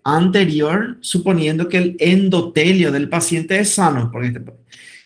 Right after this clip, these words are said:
este paciente no tiene edema de córnea. Ahora, un paciente que tenga edema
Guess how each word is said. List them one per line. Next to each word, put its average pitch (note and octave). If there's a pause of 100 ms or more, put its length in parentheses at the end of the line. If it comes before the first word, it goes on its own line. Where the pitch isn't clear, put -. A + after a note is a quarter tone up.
(140)
este -
paciente C#3
no F3
tiene F3
edema C3+
de A#2+
córnea. A#2 (680)
Ahora, A#2+
un B2
paciente D3+
que D3
tenga B2
edema C#3